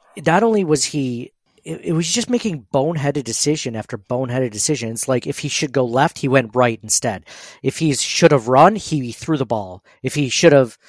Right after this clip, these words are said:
thrown the ball, he ran. You know, like, he took contact over, unnecessary contact over and over again. I've never seen a player, like, even Josh Allen, for him, like, at least when he's going to take contact, it's usually for a first down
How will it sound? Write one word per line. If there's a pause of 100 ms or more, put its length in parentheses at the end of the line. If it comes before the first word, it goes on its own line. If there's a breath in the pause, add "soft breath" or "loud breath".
(220 soft breath)
thrown
the
ball,
he
ran. (120)
You
know,
like,
he
took
contact
over,
unnecessary
contact (300 soft breath)
over
and
over
again.
I've
never
seen (360)
a (120)
player, (260)
like,
even
Josh
Allen,
for
him, (320)
like,
at
least (340)
when
he's
going
to
take
contact,
it's
usually
for
a
first
down